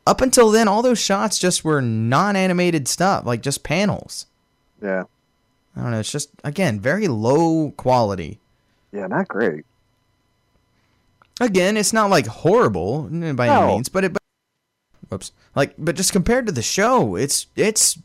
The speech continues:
Speaker 1: way below. Like,
Speaker 2: Or,
Speaker 1: just,
Speaker 2: or
Speaker 1: just,
Speaker 2: compare
Speaker 1: just frame rates, just the way people move. It's so choppy. It's just not nearly as smooth.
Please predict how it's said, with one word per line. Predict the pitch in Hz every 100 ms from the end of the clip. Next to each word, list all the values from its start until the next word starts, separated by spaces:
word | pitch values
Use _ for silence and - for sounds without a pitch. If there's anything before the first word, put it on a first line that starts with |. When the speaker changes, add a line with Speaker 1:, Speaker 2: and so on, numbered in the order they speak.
| -
Speaker 1:
way | 101 101 147 226
below. | 151 113 110 151 104
Like, | 78 156 185 - _ -
Speaker 2:
Or, | - -
Speaker 1:
just, | - 202
Speaker 2:
or | 165
Speaker 1:
just, | 226
Speaker 2:
compare | 156 170 165 _ _ -
Speaker 1:
just | 233
frame | - 185 185 233 175
rates, | 117 90 -
just | - 156 -
the |
way | 160 202
people | 214 202
move. | 139 165 208 113
It's | -
so | - 156
choppy. | 196 - 139 151 170 180
It's | 160
just | - 156
not | 147 135
nearly | 110 160 196 147
as | 110 -
smooth. | 151 180 101